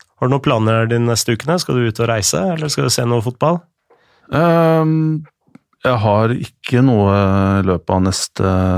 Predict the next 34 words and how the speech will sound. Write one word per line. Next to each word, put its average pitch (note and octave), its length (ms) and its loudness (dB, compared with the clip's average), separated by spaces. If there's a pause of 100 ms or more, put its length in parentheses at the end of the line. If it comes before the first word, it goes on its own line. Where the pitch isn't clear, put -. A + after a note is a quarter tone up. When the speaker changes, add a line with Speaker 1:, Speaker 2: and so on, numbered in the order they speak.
(840)
Speaker 2:
dagene, F2+ 540 0
men, A2+ 300 2
ehm, G2+ 800 -2 (320)
jeg G2 240 -2
tror G2+ 200 -2
det D3 200 0
blir G#2+ 280 0
noe A2+ 220 2
spennende G2+ 1120 -2 (640)
reiseaktivitet G2 880 -2
utover G2 300 0
våren, A2 260 0 (380)
i - 20 -2
hvert A#2 160 0
fall. B2+ 220 -4 (640)
Speaker 1:
Og - 80 -4
de A#2 140 0
får B2+ 220 0
vi C3 100 2
høre G#2 240 0
om, G#2+ 160 -4
eh, G#2+ 160 0
her G#2 80 0
på G#2 260 -2
Shivatse. G#2 400 -4 (220)
Speaker 2:
Kanskje G#2 340 -2 (640)
on C3 300 0
og C3 220 2
offline, B2+ 340 0
ja. B2+ 140 -2 (320)
Speaker 1:
On B2 200 2
og C3 160 2
offline, C3 340 0
ja. D#3 120 0